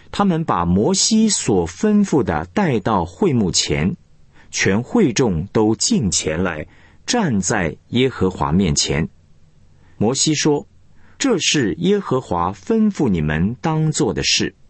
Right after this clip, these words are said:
耶和华的荣光要向你们显现。”摩西对亚伦说：“你靠近祭坛前，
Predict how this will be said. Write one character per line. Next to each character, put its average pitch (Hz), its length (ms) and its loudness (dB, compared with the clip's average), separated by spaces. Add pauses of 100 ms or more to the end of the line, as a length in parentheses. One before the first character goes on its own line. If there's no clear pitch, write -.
(640)
耶 127 160 0
和 113 160 -2
华 92 200 -2
的 101 120 -2
荣 92 360 0
光 190 380 0 (220)
要 127 240 0
向 95 320 0
你 76 80 -2
们 76 160 -2
显 - 320 -4
现。” 85 320 -2 (1040)
摩 127 160 0
西 240 360 2
对 165 280 2
亚 156 220 0
伦 82 180 0
说 - 320 -2 (540)
：“你 123 260 2
靠 - 340 -2
近 123 320 0
祭 156 280 0
坛 90 280 -4
前， 95 520 -2